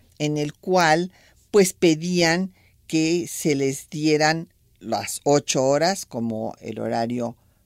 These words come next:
de trabajo, que se permitieran los sindicatos, que hubiera indemnización por accidentes,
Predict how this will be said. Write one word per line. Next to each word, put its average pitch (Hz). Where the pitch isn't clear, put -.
de 135
trabajo, 170
que 196
se 160
permitieran 131
los 120
sindicatos, 165
que 190
hubiera 170
indemnización 135
por 127
accidentes, 202